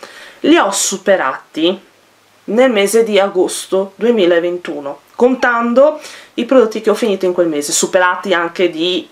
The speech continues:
parecchio, perché credo che ad agosto avessi già sessantasette prodotti terminati. Ora manca settembre, ottobre, novembre e dicembre, quattro mesi. Eh, dicembre è un mese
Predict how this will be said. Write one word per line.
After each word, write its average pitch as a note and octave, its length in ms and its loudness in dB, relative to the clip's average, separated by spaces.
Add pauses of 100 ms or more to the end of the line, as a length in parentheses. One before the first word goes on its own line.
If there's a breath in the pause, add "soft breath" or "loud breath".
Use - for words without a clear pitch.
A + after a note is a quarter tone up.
parecchio, D3+ 540 -2 (440 loud breath)
perché E3 600 2
credo F3 280 2
che F3+ 120 -2
ad E3+ 180 2
agosto F3 360 0
avessi F3 320 0
già E3+ 160 0
sessantasette F3 720 -4
prodotti E3+ 480 -2
terminati. - 680 -6 (560 loud breath)
Ora F#3+ 320 4
manca G3 380 -2
settembre, A#3 460 0
ottobre, D4 400 4
novembre G#3 420 2
e F#3+ 40 2
dicembre, C#3+ 840 -2
quattro A#3+ 360 0
mesi. C#3+ 460 -8 (840 loud breath)
Eh, F3+ 300 2
dicembre E4+ 920 2
è B3 120 -2
un B3+ 180 0
mese B3 720 2